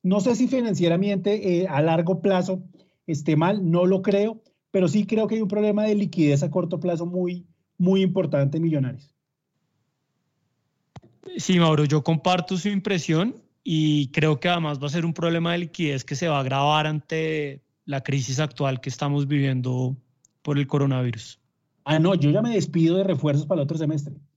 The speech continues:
Speaker 1: Con todo lo que estamos viviendo ahorita, seguramente
Speaker 2: Sí.
Speaker 1: no va, no va a
Speaker 2: Sí.
Speaker 1: llegar plata.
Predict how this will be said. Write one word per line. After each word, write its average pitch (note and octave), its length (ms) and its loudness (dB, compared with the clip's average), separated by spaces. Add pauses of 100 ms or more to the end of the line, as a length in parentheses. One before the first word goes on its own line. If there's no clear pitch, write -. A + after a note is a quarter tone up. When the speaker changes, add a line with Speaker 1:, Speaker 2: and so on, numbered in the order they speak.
(160)
Speaker 1:
Con D3 280 2
todo F3 180 2
lo G#3+ 80 0
que A3 60 -8
estamos E3 260 -4
viviendo E3 240 -2
ahorita, F#3 200 -4
seguramente F3+ 800 0
Speaker 2:
Sí. F3 60 -6
Speaker 1:
no F3 120 -4
va, F3 120 -6
no D#3+ 140 -2
va D#3 60 0
a - 20 -4
Speaker 2:
Sí. D#3+ 60 -2
Speaker 1:
llegar E3 200 -4
plata. D#3 340 -6